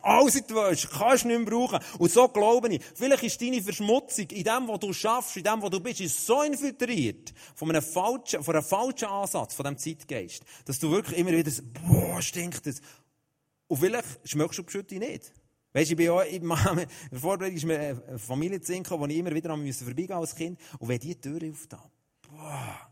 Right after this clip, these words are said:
Mann, hat das gestunken. Ich dachte, wie können die leben da drinnen? Aber ich hab nichts gemerkt. Die haben nichts mehr gemerkt. Die sind glücklich gewesen in ihrem, in ihrem Geschenk hinein. Also, ich weiss auch nicht. Aber ich, mir hat das draus getan. Dann, nein, nicht schon wieder zu denen. Ah, nein, das halte ich nicht aus. Wo, wo gibt's Luft? Aber,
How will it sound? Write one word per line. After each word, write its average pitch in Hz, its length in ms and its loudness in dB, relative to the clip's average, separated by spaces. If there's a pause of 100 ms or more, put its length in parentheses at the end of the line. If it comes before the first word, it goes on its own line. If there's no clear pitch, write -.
(300)
Mann, 180 540 -4
hat 113 100 -8
das - 140 -14
gestunken. 147 240 -10
Ich - 60 -6
dachte, 147 200 -14
wie 170 80 -10
können 202 380 -8
die 214 100 -6
leben 165 100 2
da 185 260 -4
drinnen? 110 400 -8 (220)
Aber 254 120 0
ich 339 60 6
hab 269 60 4
nichts 277 220 0
gemerkt. - 340 -8
Die 359 80 4
haben 359 80 6
nichts 220 120 0
mehr 277 100 0
gemerkt. 143 320 0
Die 311 80 6
sind 302 120 4
glücklich 202 380 -2
gewesen 160 220 0
in 214 60 2
ihrem, 160 160 2 (180)
in 143 60 -10
ihrem 165 180 2
Geschenk 233 380 0
hinein. 147 180 0
Also, 139 200 6 (180)
ich 302 120 4
weiss 190 200 4
auch 214 40 -2
nicht. 233 240 -2 (360)
Aber 202 260 4
ich, 247 120 -2
mir 226 180 4
hat 131 80 -2
das 135 140 -4
draus 294 240 -4
getan. - 120 -10
Dann, 135 220 -4
nein, 143 140 0
nicht 165 160 0
schon 285 100 0
wieder - 140 -2
zu - 120 -6
denen. 127 160 0
Ah, 135 100 0
nein, 147 300 -4 (300)
das 311 180 2
halte 143 180 0
ich 135 60 4
nicht 131 140 0
aus. - 320 2 (640)
Wo, 147 220 2
wo 139 120 4
gibt's 302 300 2
Luft? 302 420 0 (220)
Aber, 185 200 4